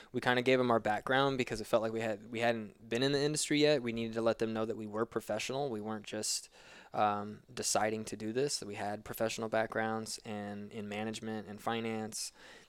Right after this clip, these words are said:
and that we knew how to run a business and that we were gonna do it this way.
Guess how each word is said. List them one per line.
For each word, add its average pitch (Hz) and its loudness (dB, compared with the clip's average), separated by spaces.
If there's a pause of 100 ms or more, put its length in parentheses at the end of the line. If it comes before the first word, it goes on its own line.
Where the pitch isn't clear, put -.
and 107 -6
that 104 -6
we 107 -6
knew 110 -4
how 107 -8
to 104 -8
run 107 -6
a 104 -8
business 120 -2
and 104 -10
that 101 -10
we 104 -8
were 104 -6
gonna 104 -8
do 104 -10
it - -10
this 120 -2
way. 117 4